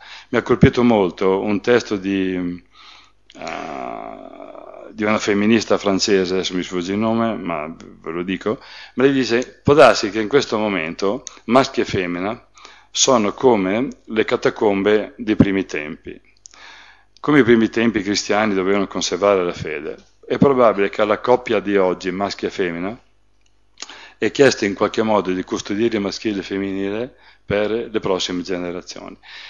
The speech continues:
Io sono convinto però che ancora non sappiamo cos'è il maschile e il femminile, sarebbe molto interessante avere il coraggio di navigare a vista,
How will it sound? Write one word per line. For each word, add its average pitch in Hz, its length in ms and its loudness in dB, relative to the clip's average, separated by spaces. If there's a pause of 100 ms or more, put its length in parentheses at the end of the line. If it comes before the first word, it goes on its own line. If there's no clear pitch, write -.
(200)
Io 127 120 4
sono 117 160 2
convinto 120 480 2
però 110 180 0
che 107 100 -4
ancora 101 360 0
non 107 160 -2
sappiamo 101 560 0
cos'è 90 240 -4
il 95 60 -2
maschile 95 340 -6
e 95 40 -8
il 90 60 -8
femminile, 95 600 -4 (240)
sarebbe 101 380 -2
molto 117 280 2
interessante 107 680 -2
avere 98 200 -2
il 98 80 -6
coraggio 95 400 -2
di 92 140 -6
navigare 92 460 -2
a - 20 -6
vista, 82 420 -12